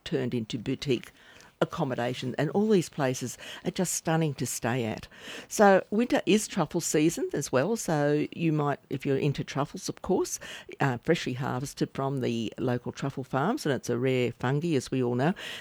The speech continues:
and it's served at a lot of Tasmania's top restaurants.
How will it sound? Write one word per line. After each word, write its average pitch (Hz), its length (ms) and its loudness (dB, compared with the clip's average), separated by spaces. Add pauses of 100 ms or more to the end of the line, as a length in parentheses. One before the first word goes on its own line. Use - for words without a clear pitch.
and 180 160 6
it's - 180 -2
served 139 360 6
at 131 80 4
a 139 80 2
lot 143 160 6
of 123 100 -6
Tasmania's 123 720 0
top - 320 -10
restaurants. 240 540 -2